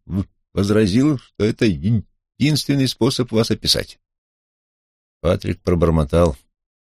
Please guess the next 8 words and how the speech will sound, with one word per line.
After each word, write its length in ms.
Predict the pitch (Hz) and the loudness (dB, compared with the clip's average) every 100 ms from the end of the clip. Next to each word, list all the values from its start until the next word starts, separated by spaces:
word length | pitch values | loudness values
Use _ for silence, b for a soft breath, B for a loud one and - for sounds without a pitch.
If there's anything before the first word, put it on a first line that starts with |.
| _ _ _ | _ _ _
не 100 | 76 | -4
поднимая 480 | 71 71 73 78 80 | -2 0 2 2 2
головы 360 | 73 71 73 76 | 2 2 2 0
от 120 | - | -2
тарелки: 560 | 64 62 60 - 58 - _ _ _ _ _ _ _ | -4 -4 -4 -6 -10 -10 _ _ _ _ _ _ _
«В 60 | - | -20
скорлупе 600 | - 73 69 67 78 90 | -10 -4 -2 -2 0 2
ореха». 460 | 78 76 69 - | 2 2 0 -6